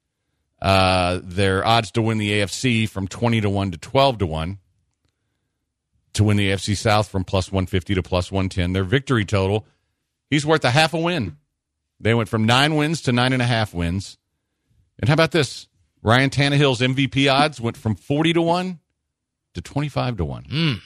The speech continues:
Speaker 1: On the flip side, the Falcons Super Bowl odds jumped from fifty to one to sixty-six to one. Matt Ryan's M V P odds moved from twenty-eight to one to forty to one.
Speaker 2: Any value on any of those?
Speaker 1: Uh, you know what? I, I still think Matt Ryan can play. I like the kid they drafted,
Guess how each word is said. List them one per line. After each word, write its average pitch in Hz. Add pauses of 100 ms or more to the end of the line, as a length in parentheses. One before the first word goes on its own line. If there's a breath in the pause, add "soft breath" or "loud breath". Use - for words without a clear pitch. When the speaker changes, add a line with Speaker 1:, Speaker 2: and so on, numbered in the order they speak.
(960)
Speaker 1:
On 107
the 107
flip 233
side, 110 (140)
the 104
Falcons 139
Super 120
Bowl 104
odds 104
jumped 117
from 101
fifty 156
to 143
one 135
to 104
sixty-six -
to 98
one. 82 (920)
Matt 123
Ryan's 139
M 120
V 110
P 110
odds 104
moved 104
from 95
twenty-eight 127
to 117
one 110
to 101
forty 90
to 73
one. 52 (640)
Speaker 2:
Any 98
value 101 (140)
on 104
any 120
of 117
those? 131
Speaker 1:
Uh, 170
you 190
know 208
what? 202
I, 170
I 180
still 196
think 170
Matt 147
Ryan 139
can 131
play. 127
I 139
like 139
the 117
kid 147
they 120
drafted, 123